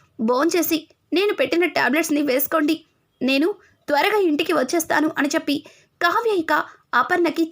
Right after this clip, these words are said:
చెప్పడంతో కావ్య చెప్పినట్టుగా ఇక అపర్ణ నవ్వుతూ భోజనాన్నైతే వడ్డించుకుంటుంది. భోజనం పూర్తయిన తర్వాత కావ్య పెట్టిన మెడిసిన్ని ఇక తను వేసుకుని అక్కడే కూర్చుంటుంది. ఇంతలో అనుకోకుండా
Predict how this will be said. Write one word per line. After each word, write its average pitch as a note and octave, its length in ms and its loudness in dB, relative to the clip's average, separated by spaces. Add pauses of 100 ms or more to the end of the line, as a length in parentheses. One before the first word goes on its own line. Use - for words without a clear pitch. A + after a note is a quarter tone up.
చెప్పడంతో D4+ 520 0 (380)
కావ్య A#3+ 260 0
చెప్పినట్టుగా D4+ 680 0 (260)
ఇక - 140 -2
అపర్ణ D4+ 440 0
నవ్వుతూ C#4 500 0 (300)
భోజనాన్నైతే E4 720 0
వడ్డించుకుంటుంది. D4+ 880 -2 (240)
భోజనం C#4+ 460 0
పూర్తయిన D4 420 0
తర్వాత C#4+ 520 0 (600)
కావ్య G4+ 280 2
పెట్టిన D#4+ 320 0
మెడిసిన్ని D4+ 640 0 (320)
ఇక C4+ 140 0
తను D4+ 220 0
వేసుకుని C#4+ 580 0 (340)
అక్కడే D4+ 360 0
కూర్చుంటుంది. D4 760 -2 (400)
ఇంతలో C#4+ 400 0 (360)
అనుకోకుండా F4+ 680 0